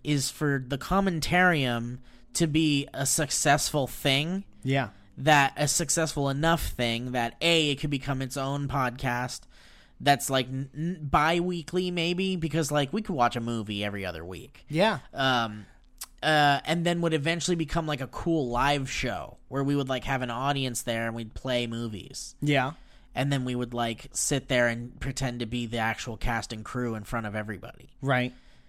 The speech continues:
Speaker 1: And th-, that's my five-year plan for the commentarium. Like, I really want it to be a live experience.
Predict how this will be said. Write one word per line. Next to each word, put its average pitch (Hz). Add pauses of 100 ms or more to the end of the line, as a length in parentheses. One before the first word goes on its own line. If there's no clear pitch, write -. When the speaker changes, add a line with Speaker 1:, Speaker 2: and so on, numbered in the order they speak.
(120)
Speaker 1:
And 147
th-, 156
that's 196
my 180
five-year 160
plan 143
for 135
the 123
commentarium. 120
Like, 110
I 143
really 170
want 151
it 135
to 131
be 131
a 120
live 117
experience. 110